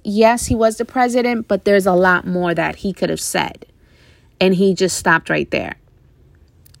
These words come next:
S-, question two, I gave him a score of a one. And same for question three and four. So the total, I gave him a four out of twelve,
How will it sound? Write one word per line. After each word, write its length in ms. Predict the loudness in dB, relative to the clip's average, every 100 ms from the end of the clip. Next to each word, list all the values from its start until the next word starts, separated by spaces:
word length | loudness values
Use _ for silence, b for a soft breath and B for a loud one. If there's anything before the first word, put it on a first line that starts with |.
| _ _ _
S-, 240 | -16 -14 -14 -12
question 500 | -2 -2 0 -2 -2
two, 560 | -4 -2 2 4 2 0
I 100 | -2
gave 300 | 2 2 2
him 200 | 0 0
a 100 | -2
score 400 | -4 -6 0 0
of 140 | 2
a 60 | 0
one. 480 | -2 -2 -2 -2 -2 b b b b b b
And 180 | 0 0
same 340 | 0 0 0
for 140 | 0 -2
question 480 | 0 -2 0 -2 -2
three 260 | 0 2
and 120 | 0 -4
four. 440 | -4 2 2 0 -6
So 320 | -4 -2 -2 -6 -20 _
the 180 | -4 -4
total, 720 | -4 -4 4 4 6 2 0 0
I 140 | 0
gave 300 | 2 0 0
him 140 | 0
a 80 | -2
four 340 | -4 -2 0 2
out 200 | 2 0
of 140 | -4
twelve, 440 | -6 0 0 0